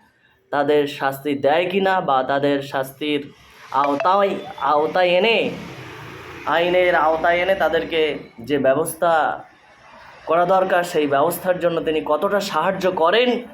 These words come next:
এবং কতটা উদ্যোগী হন সেদিকে আমাদের প্রত্যেকের নজর থাকবে। আমরা ততদিন পর্যন্ত অপেক্ষা করব। কিন্তু আমরা যারা সাধারণ মানুষ আমরা বলতে চাই, দুর্নীতি যেই করে থাকুক না কেন, সে যদি প্রধানমন্ত্রী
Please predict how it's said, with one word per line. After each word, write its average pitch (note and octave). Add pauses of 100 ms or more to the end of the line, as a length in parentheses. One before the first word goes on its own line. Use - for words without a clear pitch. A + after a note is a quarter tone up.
(240)
এবং C#3+
কতটা F3
উদ্যোগী G3
হন F#3+ (380)
সেদিকে F#3
আমাদের E3+
প্রত্যেকের E3
নজর D3
থাকবে। G#3+ (440)
আমরা D3+
ততদিন D#3
পর্যন্ত E3 (640)
অপেক্ষা F3
করব। G#3 (360)
কিন্তু D#3
আমরা A3
যারা G#3
সাধারণ E3+
মানুষ F3+ (280)
আমরা D3
বলতে C#3+
চাই, G#3 (440)
দুর্নীতি D3+
যেই A3
করে F#3
থাকুক D3
না C3
কেন, C#3+ (600)
সে D3
যদি C#3+
প্রধানমন্ত্রী C#3+